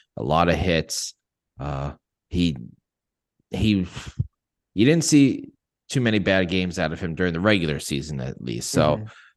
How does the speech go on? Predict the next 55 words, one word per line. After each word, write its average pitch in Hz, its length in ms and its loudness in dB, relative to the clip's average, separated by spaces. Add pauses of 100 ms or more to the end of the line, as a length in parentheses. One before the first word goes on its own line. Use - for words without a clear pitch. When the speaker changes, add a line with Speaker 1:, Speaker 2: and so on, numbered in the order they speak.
(160)
Speaker 1:
I'm 95 120 2
gonna 117 160 0
go 110 180 4
B 113 220 2
plus, 101 360 -2
A 95 200 -2
minus, 90 420 -2
borderline. 80 720 -4
Yeah, 76 260 -4
you 87 220 -4
know, 64 280 -8
I, 65 240 -6 (880)
I 131 100 2
Speaker 2:
I 135 40 4
Speaker 1:
can't - 40 0
Speaker 2:
got 110 180 6
Speaker 1:
really 80 160 -8 (680)
Speaker 2:
I 127 140 2
got 147 200 2
Forbert 135 580 0
as 127 200 2
B, 123 360 -2
B 123 240 -6
plus. 113 720 -8 (120)
They 113 120 -2
did 120 240 -6
their 120 120 -2
job. 110 500 0 (100)
You 113 160 -4
know, 110 140 -4
he 131 140 -2
was 127 100 0
Speaker 1:
Yeah. 147 160 2
Speaker 2:
injured 117 260 -2
a 117 60 0
lot 110 280 0
for 117 120 -6
the 110 120 -4
year. 107 240 -2
Speaker 1:
I 101 60 4
would 104 80 4
Speaker 2:
He - 60 -4
Speaker 1:
say 107 160 6
Speaker 2:
played - 220 6
Speaker 1:
B 92 40 4
minus 82 360 2
Speaker 2:
great. - 40 -14
Speaker 1:
for 82 100 -12
me 78 220 -4
for 69 180 -4
him, 71 280 -2
Speaker 2:
Y-, 104 80 -6
Speaker 1:
but 71 120 2
yeah. 65 120 2
Speaker 2:
yeah, 117 160 4